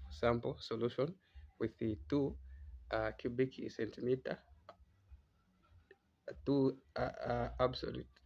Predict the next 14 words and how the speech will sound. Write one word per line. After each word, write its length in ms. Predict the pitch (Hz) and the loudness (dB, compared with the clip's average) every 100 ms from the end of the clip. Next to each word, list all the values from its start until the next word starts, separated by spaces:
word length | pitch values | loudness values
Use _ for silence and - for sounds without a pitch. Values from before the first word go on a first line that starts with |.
| - - | -12 -12
sorry, 380 | - - 123 208 - - - _ - | -2 2 2 0 -6 -20 -20 _ 4
two 200 | 156 147 | 6 6
cubic 400 | 139 127 135 - 117 - | 4 2 0 0 -4 -2
centimeter 640 | 117 - - 131 127 139 - | -2 -2 2 2 2 -4 -2
absolute 460 | 123 120 - 117 - - | -4 -2 -2 -2 -4 -4
ethanol 420 | 123 123 120 131 - | -4 -2 -4 -2 0
in 140 | 120 | 0
the 160 | 113 110 - - | 0 -2 -6 -4
test 260 | 117 - - - - - - | -4 -4 -16 -18 -20 -20 -12
tube. 240 | - 110 - _ _ - - - _ | -6 -6 -6 _ _ -20 -20 -20 _
So 420 | - 131 117 113 | -2 4 4 4
this 220 | 113 131 | 4 2
is, 220 | 123 107 - - - - 120 | 2 -2 -6 -20 -20 -8 -2
uh, 280 | 113 110 | 0 0